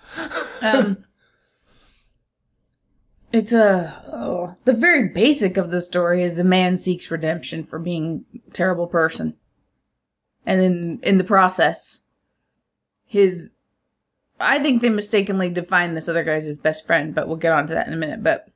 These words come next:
Speaker 1: he and his best friend have sons. In the crossfire of some bad shit, one of them gets killed. And now it's a tale of these two men having to sort of seek revenge on one another.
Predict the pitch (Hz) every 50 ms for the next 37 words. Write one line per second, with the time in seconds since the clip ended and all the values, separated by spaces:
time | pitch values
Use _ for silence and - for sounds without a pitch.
0 | _ _ _ _ _ _ _ _ _ _ _ _ _ _ _ - 226 226 220 214
1 | 202 190 - 196 190 190 - - - 240 233 214 208 214 208 208 196 185 185 -
2 | - 208 185 170 165 160 165 165 185 - - - - _ _ _ _ _ _ _
3 | _ _ _ _ _ _ _ _ _ _ _ _ _ _ _ _ _ _ _ _
4 | - 185 180 180 185 - - 226 233 220 214 - - - 208 202 202 196 196 190
5 | 185 - 196 190 185 185 185 180 180 - - 202 180 165 - - 185 185 185 180
6 | 180 185 180 170 175 - - - - 214 190 180 170 170 165 165 - - _ _
7 | _ _ _ _ _ _ _ _ _ _ _ _ _ 156 170 170 165 170 170 170
8 | 175 170 170 180 170 - - 175 170 170 165 165 165 165 160 170 170 175 175 -
9 | - - 202 170 170 170 170 165 165 165 165 165 165 165 165 160 156 - - 156
10 | - - 180 165 165 170 170 160 165 - - - - 190 165 - 185 180 165 160
11 | 175 180 170 175 175 170 165 165 165 165 165 165 165 160 156 151 160 156 170 -